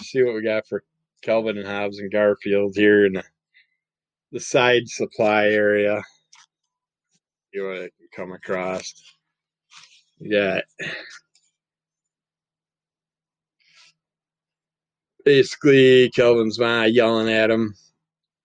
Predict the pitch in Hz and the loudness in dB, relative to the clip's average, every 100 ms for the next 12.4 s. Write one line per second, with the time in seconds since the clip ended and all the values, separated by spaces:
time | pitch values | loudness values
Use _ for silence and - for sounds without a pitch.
0 | _ _ - 185 160 135 110 120 - 127 | _ _ -6 -2 0 -2 -8 -12 -8 -4
1 | - 117 98 _ - 170 160 131 120 107 | 0 0 0 _ -4 -2 -2 -4 -8 -8
2 | 87 _ _ _ _ _ _ _ _ - | -10 _ _ _ _ _ _ _ _ -4
3 | 196 190 143 120 110 107 _ _ _ _ | 0 0 -2 -12 -14 -16 _ _ _ _
4 | 131 139 135 110 127 117 - 113 110 95 | -6 -2 -2 -4 -4 -4 -4 -4 -4 -2
5 | 92 78 _ - _ _ _ _ _ _ | -4 -6 _ -20 _ _ _ _ _ _
6 | _ _ _ _ - 104 208 185 202 185 | _ _ _ _ -16 -12 -6 0 0 0
7 | 160 139 131 113 104 95 131 139 127 107 | -4 -6 -8 -8 -12 -8 -4 -4 -4 -10
8 | - 117 90 - _ - 143 147 135 110 | -2 0 0 -4 _ -4 0 2 0 -2
9 | 107 87 - _ _ _ _ _ _ _ | -6 -8 -12 _ _ _ _ _ _ _
10 | _ _ _ - 123 160 170 131 185 180 | _ _ _ -18 -2 0 2 -2 -4 -2
11 | 147 156 147 139 120 139 131 120 123 131 | -2 -4 -8 -6 0 2 2 -2 -6 -2
12 | 196 131 104 - | 0 0 -2 -14